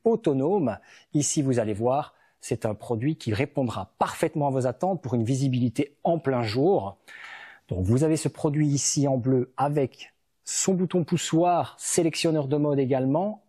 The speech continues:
et interrupteur on-off sur le même bouton. Ici, quatre témoins de charge qui vous permettront de voir l'état d'usure de la batterie.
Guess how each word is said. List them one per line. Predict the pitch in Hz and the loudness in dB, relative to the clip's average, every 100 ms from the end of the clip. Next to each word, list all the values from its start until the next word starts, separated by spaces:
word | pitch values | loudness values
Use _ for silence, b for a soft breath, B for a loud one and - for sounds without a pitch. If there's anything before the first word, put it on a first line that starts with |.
| - | 0
et | 180 208 - | 0 0 -4
interrupteur | 165 160 135 127 127 104 | -4 -2 -4 -2 -2 -2
on-off | 104 - 165 185 | -4 0 -2 0
sur | - 160 143 | -2 0 2
le | 156 - - | 2 0 -2
même | 127 202 202 | 0 2 2
bouton. | 165 - 117 95 _ B B B B B B B | 0 0 -2 -4 _ B B B B B B B
Ici, | 196 185 - 170 - _ _ _ _ | 0 2 2 0 -2 _ _ _ _
quatre | - 208 - 151 | -2 0 0 -2
témoins | - - 220 208 208 | 0 0 2 4 2
de | 170 | 0
charge | - 143 170 147 113 107 | 2 0 0 -2 -6 -8
qui | - | -8
vous | 110 110 | -6 -4
permettront | 101 117 - 131 | -2 -2 -2 0
de | 117 | 0
voir | 113 127 110 | 2 0 0
l'état | 110 131 180 - 180 151 123 110 | 0 2 2 0 0 0 -4 -10
d'usure | 104 135 131 131 135 104 - | -2 0 2 2 2 0 -4
de | 104 165 | -2 0
la | 196 | 0
batterie. | 123 101 - 120 | -2 -8 -8 -8